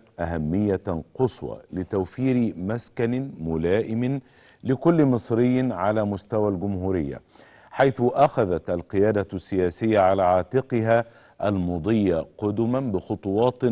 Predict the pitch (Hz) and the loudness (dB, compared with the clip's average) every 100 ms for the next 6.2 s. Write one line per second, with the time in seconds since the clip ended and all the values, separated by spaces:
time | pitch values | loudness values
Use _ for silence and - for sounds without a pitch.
0 | 117 113 - _ _ - 90 85 76 - | 0 -2 -6 _ _ -8 -4 -4 -4 -6
1 | 98 113 113 123 - - 80 - 80 85 | -2 0 0 -2 -6 -8 -8 -4 -2 2
2 | 107 95 82 85 95 95 90 - - 90 | 2 2 0 0 0 0 -2 -4 -8 -6
3 | 85 101 143 - 123 - _ _ _ 110 | -4 0 -2 -2 -8 -8 _ _ _ 2
4 | 156 180 139 123 110 107 - 143 135 120 | 4 4 2 0 -2 -6 -10 -6 -4 -4
5 | 101 107 104 95 117 - 95 92 90 92 | -4 -4 0 2 2 -2 -4 -2 -4 -4
6 | 113 110 | -4 -4